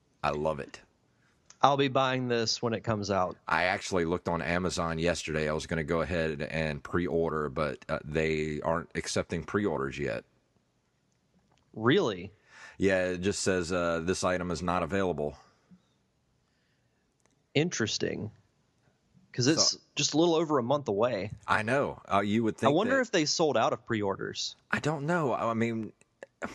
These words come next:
Speaker 1: it depends on where they're gonna be selling this thing at. I mean, is it just gonna be at regular stores like Walmart,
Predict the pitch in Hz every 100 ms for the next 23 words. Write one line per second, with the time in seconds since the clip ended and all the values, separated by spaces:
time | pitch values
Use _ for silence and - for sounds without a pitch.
0 | 113 - - - - - 135 143 - 214
1 | 220 202 110 175 226 220 208 190 160 131
2 | - 151 170 110 80 - 80 73 71 69
3 | 73 85 90 92 110 101 113 117 107 104
4 | 107 87 71 82 85 90 90 - 87 85
5 | 110 95 - 62 73 78 90 113